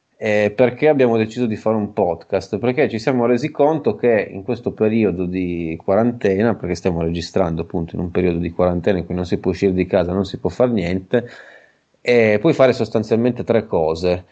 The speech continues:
Una diretta Instagram, ma l'abbiamo già fatta, ci annoia. Far la pizza fatta in casa, ma non siamo mastri pastai e quindi ci viene male, non, non lievita bene, una cosa, eh, oppure si può fare un podcast e quindi eccoci qua.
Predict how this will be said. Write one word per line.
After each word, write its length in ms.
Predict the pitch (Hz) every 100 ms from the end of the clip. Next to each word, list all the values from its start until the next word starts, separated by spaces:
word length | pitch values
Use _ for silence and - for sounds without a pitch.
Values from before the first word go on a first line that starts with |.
| _
Una 200 | - 131
diretta 440 | 127 127 127 127 113
Instagram, 720 | 110 98 - 110 113 131 139
ma 120 | 101 98
l'abbiamo 260 | 92 90
già 140 | 95 87
fatta, 420 | - 85 - 90
ci 140 | -
annoia. 600 | 90 87 82 87 104 127 - _ _ _ _
Far 260 | - 131 127
la 120 | 120
pizza 280 | 127 127 120
fatta 300 | 107 104 104
in 80 | 101
casa, 500 | - 104 85 87 85
ma 140 | 90
non 180 | 107 120
siamo 320 | 120 107 95
mastri 360 | 92 98 - 98
pastai 640 | 95 90 - 101 85 85
e 120 | - 85
quindi 640 | 101 90 87 85 82 82
ci 100 | 82
viene 240 | 87 87 85
male, 460 | 85 87 87 87
non, 180 | 85 82
non 160 | 85 87
lievita 340 | 92 90 87
bene, 440 | 85 95 92 87 101
una 180 | 131
cosa, 300 | 143 143 104 135
eh, 280 | 135 - -
oppure 420 | - - 107 104
si 100 | 101
può 140 | - 98
fare 220 | - 95
un 140 | 95
podcast 540 | - 92 82 - 92 -
e 60 |
quindi 240 | 107 92 87
eccoci 360 | 90 92 90
qua. 320 | 87 82 76